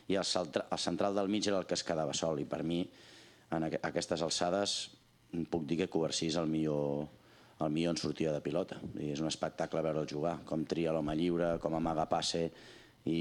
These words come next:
i va en funció de, de què fa el contrari, ara et faig jo. Bueno, és, és,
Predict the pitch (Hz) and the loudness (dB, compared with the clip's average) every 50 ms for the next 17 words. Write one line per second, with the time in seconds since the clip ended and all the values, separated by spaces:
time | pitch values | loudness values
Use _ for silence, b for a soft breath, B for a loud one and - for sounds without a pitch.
0 | 82 80 80 73 - - 78 78 85 82 78 - 85 85 - - - 85 82 82 | 2 2 0 0 -2 -2 0 0 0 0 -2 -2 -2 -2 0 0 0 2 2 0
1 | 78 - - 85 82 - 87 82 - 87 82 78 - 85 85 80 87 85 82 82 | 0 -2 -2 -4 -2 0 -2 -2 0 -2 -2 -2 -2 -2 0 0 0 0 0 0
2 | 80 73 78 80 80 - - 82 80 - 80 85 87 85 - - - - - - | 0 0 0 0 -2 -2 -2 -4 -2 0 0 0 0 0 -4 -10 -20 -20 -20 -20
3 | - - - - - - - - - - - 76 71 76 73 71 | -20 -20 -20 -20 -16 -16 -16 -16 -16 -14 -12 -8 -6 -4 -4 -2